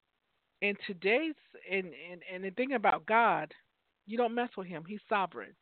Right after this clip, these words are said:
He's all power. He is everything. He is earth, wind, and fire. That's God. And he has control over those things. And even though we may not think so, he has control over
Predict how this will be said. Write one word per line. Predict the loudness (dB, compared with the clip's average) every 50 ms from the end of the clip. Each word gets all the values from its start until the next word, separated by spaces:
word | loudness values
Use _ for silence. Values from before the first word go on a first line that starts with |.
| _ _ _ _ _ _ _ _ _ _ _ _
He's | -10 -10 -10 -6 0
all | 4 6 6 6 4
power. | 0 -4 -2 -2 -2 -2 -2 -6 -12
He | -10 -8 -8 -8 -8 -8
is | -10 -10 -8 -8 -6
everything. | -6 -6 -6 -8 -12 -6 -6 -6 -6 -6 -12 -16 -20 -20 _ _
He | -6 -2 -2
is | -2 -2 0
earth, | -2 -2 -2 -4 -8
wind, | -12 -8 -8 -8 -8 -8 -8
and | -6 -4 -4 -4 -6 -4
fire. | 0 0 0 0 -2 -8 -14 -16 -10 _ 4
That's | 4 4 4 _ -8 -4
God. | -2 -2 -2 -2 -4 -16 -18 _ _ _ _ _ _ _ _ _ _ _ _ _ -6
And | -6 -4
he | -2 -2 0 0
has | 0 0 -2 -4
control | -8 -8 -6 -4 0 2 2 2 2 -2 -2 0
over | 0 0 0 -2 -4 -6
those | -4 -4 -6 -6 -8 _ -6
things. | -6 -6 -6 -16 _ _ _ _ _ _ -20 -20 -20 -18 _ -8
And | -6 -4 -4
even | -2 -2 -2 0
though | 2 2 2 2
we | 0 -2 -6 -4 -4
may | -2 -2 -2 0
not | 0 -2 -2 -2 -2
think | -4 -4 -4 -4 -4
so, | -2 -4 -4
he | -2 -6 -6 -2
has | -2 -2 -2 -2 -10
control | -12 -12 -8 -4 -2 -2 -2 -2 -4
over | -8 -8 -10 -12 -12